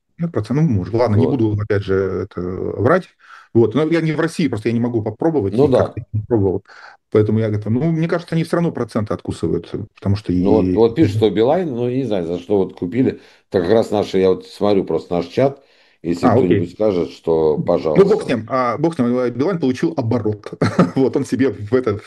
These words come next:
Speaker 1: в, записал, что у нас был оборот. Вот, пятнадцать миллионов, сколько стоит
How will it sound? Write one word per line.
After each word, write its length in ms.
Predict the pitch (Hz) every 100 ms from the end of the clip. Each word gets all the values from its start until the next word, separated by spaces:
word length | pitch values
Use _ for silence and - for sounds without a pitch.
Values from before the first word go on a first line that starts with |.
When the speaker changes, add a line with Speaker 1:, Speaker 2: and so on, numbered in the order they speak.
| - - - - -
Speaker 1:
в, 280 | 117 113 107
записал, 640 | 110 110 120 165 190 180 - - -
что 240 | - 113
у 40 | 113
нас 180 | 139
был 260 | 110 123 127
оборот. 520 | 123 113 117 95 90 _ - - - -
Вот, 200 | 131 110
пятнадцать 320 | 147 196 -
миллионов, 460 | 147 226 240 - - 120
сколько 360 | - 185 170
стоит 280 | 160 123